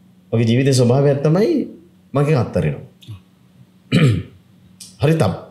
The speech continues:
ක්ෂණයකින් අත්තරිනවා. හිතන්නේ නැහැ. පටස් ගාලා අයින් කරනවා. ඒ කියන්නේ ඒක යන්නේ නැහැ. ඉතින් අර, අර වගේ මේ වගේ පස්සේ දැන්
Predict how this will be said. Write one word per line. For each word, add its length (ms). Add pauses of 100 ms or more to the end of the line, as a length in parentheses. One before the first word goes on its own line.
(240)
ක්ෂණයකින් 500
අත්තරිනවා. 480 (100)
හිතන්නේ 300
නැහැ. 220 (400)
පටස් 280
ගාලා 360 (800)
අයින් 240
කරනවා. 360
ඒ 160
කියන්නේ 240
ඒක 100
යන්නේ 480
නැහැ. 220 (920)
ඉතින් 200
අර, 100 (360)
අර 160
වගේ 300
මේ 180
වගේ 280
පස්සේ 320
දැන් 180